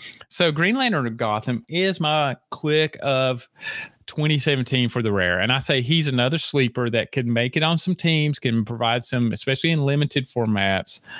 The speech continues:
uh, some chaos and, and fun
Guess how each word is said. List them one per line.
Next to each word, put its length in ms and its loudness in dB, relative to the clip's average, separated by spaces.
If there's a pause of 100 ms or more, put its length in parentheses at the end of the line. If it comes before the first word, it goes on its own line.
(460)
uh, 360 0
some 340 0 (260)
chaos 420 0
and, 220 -2 (140)
and 540 2 (100)
fun 600 0